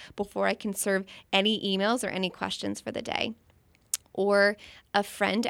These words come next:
asking me to meet for coffee and me saying, "You know what, that's actually not serving me right now 'cause I've got a lot going on and I adore you and it doesn't mean I can't spend time with you, but I'm actually gonna serve what I need today." And, and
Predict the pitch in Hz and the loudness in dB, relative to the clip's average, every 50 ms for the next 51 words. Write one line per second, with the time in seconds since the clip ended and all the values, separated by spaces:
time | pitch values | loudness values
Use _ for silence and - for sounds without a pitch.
0 | - 220 202 208 - - - 220 208 202 202 196 190 - 208 202 196 190 - - | -2 -2 -4 -4 -4 -6 -6 -4 -4 -2 -2 -2 -2 -2 -2 -2 -2 -4 -6 -6
1 | - 202 190 - - 190 185 202 - - 247 262 277 285 269 233 208 196 202 - | -6 -6 -6 -6 -4 -4 -4 -4 -2 -2 0 2 2 2 2 2 0 0 -2 -4
2 | - - 202 196 202 208 - - - - - - 214 208 208 202 196 190 202 226 | -2 0 0 0 0 -2 -6 -12 -20 -20 -12 -6 -2 0 2 2 4 4 4 4
3 | 233 - 233 220 - 196 196 - - - 240 233 196 - - - - 220 208 214 | 4 2 -2 -2 0 0 0 0 -2 0 0 0 -2 -2 -4 -4 -2 -2 0 0
4 | 233 240 254 254 254 262 262 269 269 - 277 277 285 294 - - - 233 - 202 | 0 2 2 2 2 2 2 0 0 2 2 2 2 2 0 -6 -6 -2 0 2
5 | 196 185 - - - - 202 214 202 202 196 185 180 185 220 240 226 202 180 180 | 2 2 2 0 -2 -2 -2 0 0 2 0 0 0 2 2 2 2 0 0 -2
6 | 170 - 196 190 196 180 175 202 226 240 262 262 247 208 - - - 202 185 196 | -2 -2 -4 -2 0 0 0 2 2 2 4 4 2 2 -2 -4 -6 -6 -4 -4
7 | 190 190 214 233 - - 247 208 185 - - - - - - - - - 233 220 | -2 -2 -2 -2 -2 -2 -2 -2 -2 -4 -10 -16 -20 -18 -10 -6 -2 0 0 0
8 | 220 - - 208 185 190 196 233 233 - 285 294 311 349 381 - - - - - | 0 0 2 2 2 2 0 -2 -2 0 0 0 0 0 -2 -6 -10 -12 -4 0
9 | 208 208 202 196 190 196 196 - - 202 196 202 190 185 196 - - - 190 190 | 2 2 2 2 0 -2 -2 -2 0 0 0 0 0 -2 -2 -2 0 0 0 0
10 | 180 202 - 190 180 175 - - _ - - 185 180 170 180 196 214 233 233 - | 0 -2 -2 -2 0 0 -2 -4 _ -6 -4 -2 -2 -2 -2 -2 -2 -2 -2 -4
11 | - 294 269 277 - 311 359 339 - 214 196 - - - - 202 190 190 - | -4 -2 0 2 2 4 4 4 2 0 -2 -4 -8 -8 -8 -6 -6 -6 -8